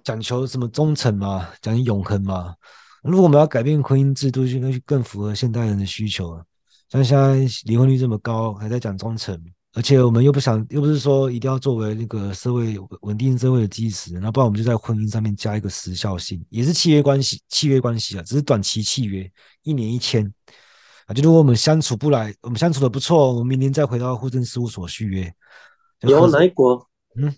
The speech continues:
Speaker 2: 哪一国就这样？
Speaker 1: 真的吗？
Speaker 2: 有一国，那时候我听到说，去干，他妈好聪明，他结婚好像两年，两年会自动，
Speaker 1: 嗯。
Speaker 2: 政府会给你婚姻无效。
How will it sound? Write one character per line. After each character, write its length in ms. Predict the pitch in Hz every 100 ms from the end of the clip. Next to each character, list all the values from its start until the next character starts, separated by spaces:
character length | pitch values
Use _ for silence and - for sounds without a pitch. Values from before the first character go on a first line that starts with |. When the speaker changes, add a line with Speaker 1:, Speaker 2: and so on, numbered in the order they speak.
| _ _ -
Speaker 2:
哪 120 | 135
一 60 |
国 160 | 170 127
就 140 | 147
这 120 | 147 151
样？ 240 | 120 92 _ _
Speaker 1:
真 180 | -
的 40 | 160
吗？ 220 | 156 143 _ _
Speaker 2:
有 120 | - 175
一 60 |
国， 260 | 190 151 151 _ _ _ -
那 100 | 214
时 60 |
候 80 | 226
我 160 | 143 123
听 240 | - 202
到 160 | 196 156
说， 140 | 175
去 160 | 175 -
干， 200 | 160 131
他 80 | 156
妈 200 | 175 165
好 240 | 135 107
聪 240 | 101 - 147
明， 300 | 120 101 104 _ _ _ _ _
他 100 | -
结 280 | - - 151
婚 180 | 147 175
好 80 | 135
像 240 | 127 160 131
两 240 | 127 107
年， 280 | 107 110 123 _ _ _ _ _ _ _
两 120 | 151
年 140 | 143 156
会 100 | 185
自 180 | - 175
动， 280 | 156 120
Speaker 1:
嗯。 80 | 113 _ _ _
Speaker 2:
政 160 | 185
府 140 | 117 120
会 100 | 135
给 100 | 120
你 300 | 120 104 98 104 _
婚 160 | 147 143
姻 140 | 131
无 120 | 113
效。 380 | 104 - 95 90